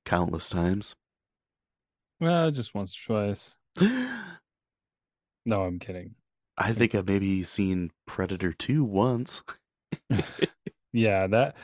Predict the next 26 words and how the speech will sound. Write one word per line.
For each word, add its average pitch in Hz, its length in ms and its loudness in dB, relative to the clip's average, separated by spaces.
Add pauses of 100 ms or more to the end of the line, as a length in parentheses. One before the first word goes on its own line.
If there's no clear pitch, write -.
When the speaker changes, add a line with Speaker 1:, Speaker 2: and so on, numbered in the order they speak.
(220)
Speaker 2:
that 120 180 6
one 131 240 6
I 107 100 4
feel 104 260 2
like 92 260 0
was 92 180 0
once 95 260 -4
or - 40 -8
twice. - 520 -10
This 123 240 2
one 101 220 -2
was 90 200 -6 (120)
plenty 90 220 -4
more 85 200 -10
times - 300 -12
than - 80 -16
that. 120 160 -12 (460)
Speaker 1:
Roger 92 360 -4
Murtaugh 95 480 -2
versus 98 300 -4
Predator. 98 500 -2 (320)
Speaker 2:
<laughs> - 0 - (960)
You 104 120 -12
do 98 340 -10
all 92 140 -6
this. 85 640 -14